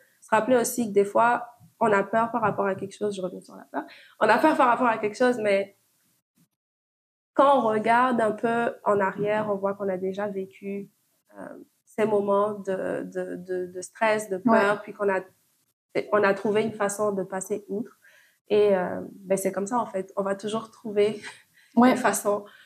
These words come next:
Speaker 1: de,
Speaker 2: Toujours.
Speaker 1: de, de, de vivre, euh, euh, la situation ou de démêler la situation, en tout cas.
Speaker 2: Et c'est ce qui fait, je pense, un leader.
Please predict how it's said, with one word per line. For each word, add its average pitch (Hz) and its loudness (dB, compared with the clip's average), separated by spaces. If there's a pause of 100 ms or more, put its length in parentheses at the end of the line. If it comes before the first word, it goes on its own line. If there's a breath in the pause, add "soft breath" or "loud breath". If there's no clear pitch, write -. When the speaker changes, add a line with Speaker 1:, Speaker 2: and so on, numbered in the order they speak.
(160 soft breath)
Speaker 1:
de, 233 4
Speaker 2:
Toujours. 226 4
Speaker 1:
de, 190 -2
de, 185 -6 (340)
de 185 0
vivre, 202 -4
euh, 180 -4 (440)
euh, - -14 (1040)
la 190 4
situation 202 -2
ou 196 0
de 185 -4
démêler 196 0
la 190 -6
situation, 196 -14
en 190 -10
tout - -20
cas. - -20 (480)
Speaker 2:
Et 214 -2
c'est - -2
ce 196 0
qui 202 4
fait, 285 4
je - -6
pense, 240 2
un 220 2
leader. 202 2